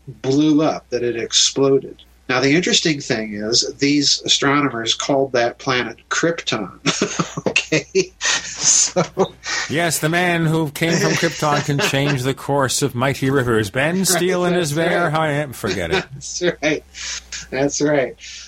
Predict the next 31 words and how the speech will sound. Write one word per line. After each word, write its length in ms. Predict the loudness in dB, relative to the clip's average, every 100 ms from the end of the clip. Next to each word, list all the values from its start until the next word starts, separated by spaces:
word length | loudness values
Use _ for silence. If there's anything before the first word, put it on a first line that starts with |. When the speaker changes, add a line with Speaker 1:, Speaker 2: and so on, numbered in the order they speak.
| -4
Speaker 1:
They, 240 | 0 0
they 180 | 2 0
called 280 | 2 2 4
this 180 | 2 2
planet 360 | 0 0 0
Krypton. 500 | -2 -2 -2 -6 -6 -12 _ _ 0
Now, 380 | 2 2 0 -6 _ -20 -20 _ _ _
in 260 | 0 0 0
recent 680 | 2 2 4 2 2 -2 -6
times, 720 | -4 -4 -4 -4 0 0 -2 0
that 360 | 2 2 0
exploded 580 | -2 -2 2 4 2 0
planet 380 | 2 2 2 -2
hypothesis 920 | -2 0 2 0 0 0 0 0 2
was 220 | 2 2
revived 720 | 2 2 2 4 2 0 -6 -6
by 480 | -2 0 0 -2 -4 -12 _ -6
the 100 | -4
former 340 | 2 2 4
U 300 | 2 4 4
S 220 | 4 2
Naval 320 | 0 0 2 0
Observatory 640 | 2 2 2 2 2 4
astronomer, 580 | 2 2 2 0 0 0
Doctor, 440 | 2 2 0 -2
the 100 | 0
late 200 | 2 2
Doctor 280 | 2 0 0
Tom 320 | -2 0 0
Van 240 | 0 0 0
Flandern. 560 | 0 2 2 0 -4